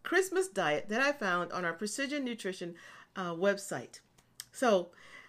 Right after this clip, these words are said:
and every year people want to lose weight and they don't want to gain that extra few pounds. Now, this is, we're gonna take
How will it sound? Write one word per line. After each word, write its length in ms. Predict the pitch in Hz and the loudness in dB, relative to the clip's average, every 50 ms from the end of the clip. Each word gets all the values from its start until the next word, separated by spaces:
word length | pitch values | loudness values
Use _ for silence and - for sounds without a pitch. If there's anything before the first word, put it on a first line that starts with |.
| _ - | _ -2
and 140 | - 254 311 | 2 4 6
every 180 | 349 392 392 | 8 8 8
year 200 | 330 320 302 285 | 8 8 6 4
people 320 | 285 294 277 262 285 262 240 | 4 2 0 -2 0 0 2
want 280 | 226 226 - - 208 | 2 2 2 0 -2
to 80 | - 233 | -2 0
lose 300 | 226 214 208 214 202 214 | 2 2 2 2 0 -2
weight 400 | 190 175 170 170 170 170 170 170 | -2 0 0 0 0 -2 -4 -4
and 100 | 175 180 | -2 0
they 60 | 208 | 2
don't 120 | 233 240 | 2 4
want 160 | 254 240 240 226 | 4 2 2 4
to 80 | 233 | 4
gain 100 | 226 226 | 4 4
that 180 | 226 214 214 - | 4 2 -2 -2
extra 340 | 214 208 - - - - 208 | -6 -6 -6 -6 -8 -6 -6
few 260 | 202 - 214 208 208 | -4 -2 -2 -2 -2
pounds. 560 | 202 - 196 180 165 160 156 151 151 156 156 - - - - - - | -2 -4 -4 -4 -2 -2 -2 -4 -4 -6 -10 -12 -16 -18 -18 -10 -2
Now, 220 | 214 226 220 220 | 2 4 4 4
this 260 | 214 214 320 392 - 440 | 4 4 2 2 4 4
is, 160 | 427 415 - - | 2 2 2 -2
we're 180 | 247 294 302 277 | -2 -2 0 2
gonna 180 | 311 294 285 | 2 0 0
take 460 | 277 - - 269 285 277 262 - - | 0 -2 0 2 2 2 2 -2 -8